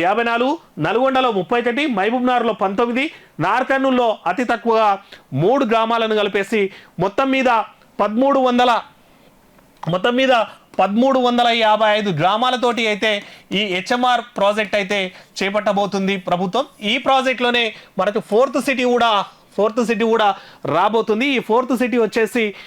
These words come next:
ఈ ఫోర్త్ సిటీ వచ్చేసి ఈ శ్రీశైలం హైవేకి, నాగార్జున సాగర్ హైవేకి మధ్యలో దాదాపు, దాదాపు యాభై ఆరు గ్రామాల్లో కూడా ఇది డెవలప్ కాబోతుంది. ఇది రేపటి హైదరాబాద్కి మణిహారంగా, రియల్ ఎస్టేట్కి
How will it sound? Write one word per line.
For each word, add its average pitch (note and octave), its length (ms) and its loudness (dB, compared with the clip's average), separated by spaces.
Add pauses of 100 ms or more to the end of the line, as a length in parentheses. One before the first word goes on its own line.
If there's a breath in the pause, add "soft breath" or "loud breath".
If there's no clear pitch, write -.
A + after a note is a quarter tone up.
(280 loud breath)
ఈ G#3 40 2 (100)
ఫోర్త్ A#3+ 340 0
సిటీ B3 240 0
వచ్చేసి A3+ 400 -2 (420 loud breath)
ఈ A3 40 0 (420)
శ్రీశైలం A#3+ 440 0
హైవేకి, A#3 380 -2 (120)
నాగార్జున A3+ 440 -2
సాగర్ G#3+ 260 0 (240)
హైవేకి G#3+ 380 0 (400 loud breath)
మధ్యలో A3 360 0 (420)
దాదాపు, A#3 440 2 (400)
దాదాపు A3 300 0 (120)
యాభై G#3 320 2
ఆరు A3+ 160 0
గ్రామాల్లో A3+ 440 0
కూడా A3 160 2 (400 loud breath)
ఇది G3+ 200 2
డెవలప్ G#3 340 2
కాబోతుంది. G3+ 540 0
ఇది G3 120 0 (400 loud breath)
రేపటి A3+ 420 0
హైదరాబాద్కి A3+ 640 0 (380 loud breath)
మణిహారంగా, G#3+ 640 0
రియల్ G#3 200 0
ఎస్టేట్కి A3+ 480 -2